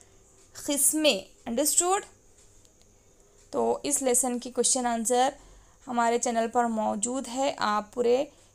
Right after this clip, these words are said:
क्वेश्चन आंसर भी कर सकते हैं। तो डियर स्टूडेंट्स, वीडियो अगर अच्छी लगी है तो लाइक कीजिए, और आप चैनल पर नए हैं तो प्लीज़,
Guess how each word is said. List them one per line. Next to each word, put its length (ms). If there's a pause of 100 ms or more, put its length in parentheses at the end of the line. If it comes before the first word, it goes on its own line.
क्वेश्चन 300
आंसर 500
भी 100
कर 200
सकते 420
हैं। 340 (600)
तो 80
डियर 200
स्टूडेंट्स, 720
वीडियो 260
अगर 240 (260)
अच्छी 320
लगी 320
है 140
तो 140
लाइक 340
कीजिए, 540 (800)
और 560 (100)
आप 220
चैनल 300
पर 180
नए 300
हैं 180
तो 120
प्लीज़, 480